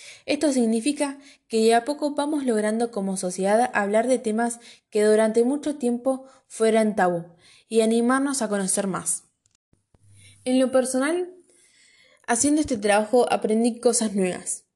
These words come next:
y lo considero un desafío personal, ya que es poco común hablar de estos temas en un ámbito escolar. Hablar del placer y de lo que nos pasa y nos gusta es fundamental,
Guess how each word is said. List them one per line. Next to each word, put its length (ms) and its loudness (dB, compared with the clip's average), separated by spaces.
y 140 0
lo 120 6
considero 720 4
un 200 2
desafío 480 2
personal, 680 -2
ya 300 -2
que 160 2
es 60 0
poco 320 2
común 440 2
hablar 340 2
de 80 6
estos 240 -6
temas 380 2
en 120 -2
un 300 0
ámbito 380 0
escolar. 560 -10
Hablar 300 2
del 160 0
placer 580 2
y 160 4
de 80 4
lo 80 2
que 120 -2
nos 100 -4
pasa 500 -2
y 120 -2
nos 140 -2
gusta 380 -2
es 120 -2
fundamental, 800 0